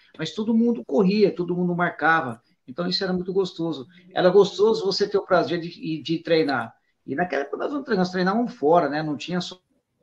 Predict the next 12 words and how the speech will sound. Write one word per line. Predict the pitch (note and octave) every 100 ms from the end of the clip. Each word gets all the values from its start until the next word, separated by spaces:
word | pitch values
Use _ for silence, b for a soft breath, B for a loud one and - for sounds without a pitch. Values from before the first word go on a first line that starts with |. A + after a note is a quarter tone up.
| _ _ _ D#3
treinamento, | E3+ C#3 B2+ C#3 D3 -
não | B2
tinha | E3 C3+
nada. | C#3+ C#3+ -
Treinava | C3 C#3+ D3
no | B2+
terrão, | C3 B2 D#3
treinava | C3+ B2 C3+ C3+
no | C3
Parque | C#3 C3+
São | - A#2
Jorge. | G2 B2 D3 B2